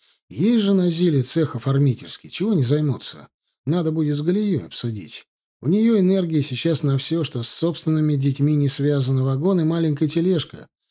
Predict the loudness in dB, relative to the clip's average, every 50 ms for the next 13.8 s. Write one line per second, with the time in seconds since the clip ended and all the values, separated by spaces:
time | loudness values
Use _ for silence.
0 | _ _ _ _ _ _ _ _ -18 -14 -14 -14 -8 -6 -4 -2 0 0 0 -2
1 | 0 0 2 2 0 -2 -4 -10 -10 -8 -8 -8 -8 -8 -4 -2 -2 -2 0 0
2 | 0 2 2 0 0 -2 -4 -4 -4 -2 -2 0 -2 -2 -2 -6 -12 -8 -4 -4
3 | -4 -4 -6 -10 -8 -8 -6 -6 -6 -6 -4 -4 -6 -6 -4 -2 -2 0 0 -2
4 | -4 -6 -10 _ _ _ _ _ _ _ _ _ _ _ _ _ -20 -14 -6 -2
5 | -2 0 0 0 0 0 0 2 0 0 0 0 -2 -4 -2 0 0 2 2 2
6 | 2 2 2 0 0 -2 -2 -2 -2 -2 0 0 2 2 2 0 -2 -4 -6 -6
7 | -6 -6 -8 -10 -10 -8 -8 -8 -8 -6 -6 -4 -4 -2 0 0 0 0 0 -4
8 | -6 -10 -12 -16 -20 -20 _ _ _ _ _ _ _ _ _ _ _ _ -2 0
9 | 0 2 2 0 -2 -2 -2 0 0 0 -2 -4 -4 -4 -2 0 0 0 0 0
10 | -2 -4 -6 -10 -10 -12 -14 -14 -16 -16 -16 -16 -16 -18 _ _ _ _ _ _
11 | _ _ _ _ -4 -2 -2 -2 -2 -4 -6 -4 -4 -2 -2 -2 -2 -2 -2 0
12 | 0 0 0 -2 -4 -8 -6 -4 -2 0 0 -2 -2 -2 -2 0 0 0 -2 -4
13 | -6 -6 -6 -4 -4 -4 -4 -4 -6 -8 -10 -12 -14 -14 -16